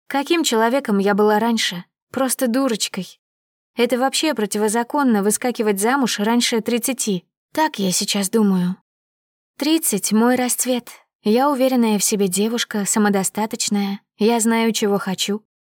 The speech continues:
И я красива, как никогда, потому что в голове мысли поменялись.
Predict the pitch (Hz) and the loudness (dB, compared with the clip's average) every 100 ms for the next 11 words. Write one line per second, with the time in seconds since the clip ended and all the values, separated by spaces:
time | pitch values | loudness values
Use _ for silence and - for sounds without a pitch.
0 | _ _ - 220 240 247 254 254 - 277 | _ _ -2 2 2 0 -2 -2 -2 -2
1 | 254 196 - 208 220 214 220 220 233 196 | -2 -2 -4 -2 0 0 0 0 0 0
2 | 185 196 208 226 208 220 233 262 240 269 | 0 0 0 -2 0 2 2 2 4 2
3 | 277 208 185 196 214 240 208 175 - | 0 -2 0 2 2 2 0 -4 -6